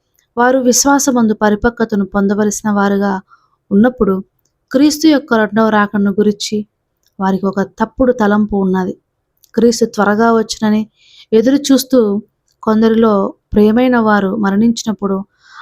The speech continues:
ఆ మృతి చెందిన వారి భవిష్యత్తు కాలము ఎటువంటిదని వారికి ప్రశ్నలు అనేకమైనవి వారిలో లే-, రేకెత్తాయి.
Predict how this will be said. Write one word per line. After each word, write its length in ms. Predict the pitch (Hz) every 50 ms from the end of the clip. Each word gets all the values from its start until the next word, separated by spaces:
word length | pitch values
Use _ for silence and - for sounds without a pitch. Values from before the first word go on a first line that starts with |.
| - -
ఆ 140 | 233 247 254
మృతి 320 | 247 247 262 254 294 302 - 302
చెందిన 420 | 294 285 285 254 233 220 208 214 240 _ _ _ _ -
వారి 300 | 214 208 202 208 208 202
భవిష్యత్తు 520 | 180 202 208 220 220 - 254 247 247 233
కాలము 540 | 233 - 214 208 202 208 196 196 196 196 233
ఎటువంటిదని 800 | 220 196 185 202 202 214 208 202 202 214 202 202 196 190 185 185 _ _ _ _ _ _ _ _ _ -
వారికి 580 | 220 220 214 214 202 - 202 196 185 185 202 214 _ _ _ - -
ప్రశ్నలు 360 | 208 196 - - - 220 214
అనేకమైనవి 960 | 208 202 202 214 214 220 220 - 214 208 208 202 202 202 196 196 190 196 196 _ _ _ _ _ _ _ - 202
వారిలో 320 | 196 202 196 196 196 190 185 - - _ _ - 220
లే-, 380 | 208 196 208 - - - 220
రేకెత్తాయి. 600 | 202 208 202 196 196 202 196 - - 185 196 -